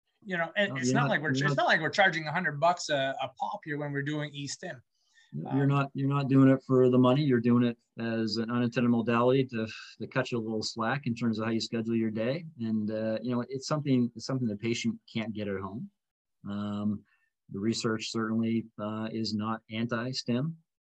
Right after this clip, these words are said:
Speaker 2: Uh, if you look at some of the spinal cord papers, at least, uh, some of those research papers, you know, the, the evidence is, is pretty, uh, is pretty positive in terms of its, of its benefit. Um,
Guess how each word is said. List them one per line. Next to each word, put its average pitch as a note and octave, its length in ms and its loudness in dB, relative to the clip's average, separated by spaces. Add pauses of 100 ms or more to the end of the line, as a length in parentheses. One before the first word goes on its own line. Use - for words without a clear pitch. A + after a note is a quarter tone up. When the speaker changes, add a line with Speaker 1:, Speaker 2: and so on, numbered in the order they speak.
(140)
Speaker 2:
Uh, G2 300 -8
if G2+ 80 -14
you G2 140 -6
look G2+ 160 -6
at G2+ 140 -8
some G#2+ 160 -8
of G2+ 40 -4
the G2 60 -6
spinal G#2+ 340 -6
cord G#2 340 -6
papers, G2 320 -6
at F2+ 60 -14 (100)
least, - 440 -6 (300)
uh, G2 160 -10
some G2+ 220 -8
of - 60 -4
those G2 100 -10
research G#2 520 -10
papers, A#2 360 -6
you G2 80 -8
know, G2+ 160 -8
the, F#2+ 180 -10 (100)
the G2 180 -16
evidence G3+ 340 -6
is, F#2+ 320 -12
is - 140 -18 (160)
pretty, F#2+ 420 -8
uh, F#2+ 220 -14
is G2 100 -14
pretty G2+ 220 -6
positive A2 420 -8
in B2 60 -6
terms B2 320 -6
of A#2+ 100 -10
its, - 360 -12
of A#2 80 -12
its A2+ 100 -14
benefit. A#2+ 400 -6 (680)
Um, G#2 440 -6